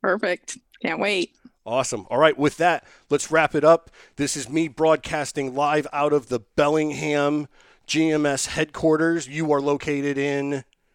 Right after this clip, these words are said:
Speaker 1: Mesa, Arizona.
Speaker 2: All right. Rachel, such a great time talking to you.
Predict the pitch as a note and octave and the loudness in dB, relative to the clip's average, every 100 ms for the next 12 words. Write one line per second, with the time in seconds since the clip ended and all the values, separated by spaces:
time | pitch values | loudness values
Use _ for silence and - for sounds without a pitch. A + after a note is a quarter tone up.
0 | _ _ _ _ _ C4+ G3+ F#3+ C4+ - | _ _ _ _ _ -12 -6 -4 -2 -2
1 | G#3+ A#3 C4 A#3 A3+ G3+ D3+ - _ _ | -2 -2 0 0 0 -2 -4 -10 _ _
2 | - G#2+ A#2 A2+ C#3+ - C3+ F3 D3+ B2+ | -8 -6 -4 -2 -4 -2 -2 0 0 -2
3 | A2+ B2 - A2 - G2+ G#2 G2+ | -4 -4 -4 -6 -4 -6 -6 -16